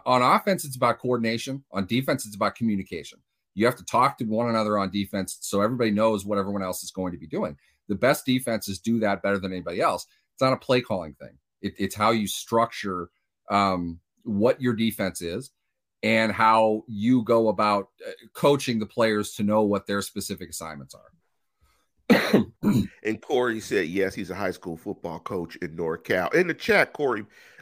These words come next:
Speaker 2: I'm in NorCal. What, what, what high s-, I'm interested to hear what high school you coach at, Nor-, uh, uh, Corey. Also, the other thing Corey wrote was, "Defensively, we have built-in adjustments to change the front, the coverage, blitzes,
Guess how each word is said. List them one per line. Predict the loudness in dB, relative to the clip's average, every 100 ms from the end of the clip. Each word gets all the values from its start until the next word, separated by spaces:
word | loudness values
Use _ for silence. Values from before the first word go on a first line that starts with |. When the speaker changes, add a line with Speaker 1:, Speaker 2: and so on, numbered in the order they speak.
| -2
Speaker 2:
I'm | 0 2
in | 0
NorCal. | 0 0 0 2 2 2
What, | -2 -2
what, | -4 -4
what | 0 -2
high | 2 -2
s-, | -2
I'm | -2
interested | -2 -2 0 -2 -2
to | -10
hear | -2 -2
what | 0 -2
high | -2 -4
school | -4 -8
you | -8 -4
coach | -4 -4 -4
at, | -6 -6
Nor-, | -12 -16 _ _ _ -8
uh, | -6 -4
uh, | -8
Corey. | -8 -6 -2 2
Also, | 2 2 -2
the | 2
other | 2 2
thing | -2 -6
Corey | -6 -2 0 0
wrote | 0 -2 0
was, | -2 0 -4 -8 -20 _
"Defensively, | -6 -2 -4 -2 -6 -4 -4
we | -2 0
have | 0 0
built-in | -4 -2 -4
adjustments | -6 -4 -4 -4 -6 -10
to | -10
change | -6 -4 -2 -4
the | -12
front, | -4 -4 -4
the | -8
coverage, | -2 -2 -2 -10
blitzes, | -6 -6 -6 -10 -8